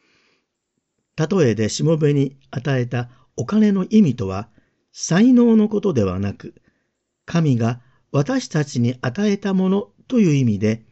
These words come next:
私たちの命、存在そのものと言えます。私たちの命に、この地上での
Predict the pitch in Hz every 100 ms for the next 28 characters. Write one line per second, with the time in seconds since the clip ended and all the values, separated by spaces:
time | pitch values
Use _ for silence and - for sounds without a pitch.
0 | _ _ _ _ _ 117 117 123 110 104
1 | - 107 104 - 175 143 - - 101 -
2 | _ _ - - 156 160 143 139 135 -
3 | 147 180 247 233 226 147 104 98 87 87
4 | - - - - - - - - - _
5 | _ _ 151 151 185 - 151 165 143 -
6 | 196 156 - 120 107 104 _ _ _ -
7 | 160 151 156 165 160 220 226 202 156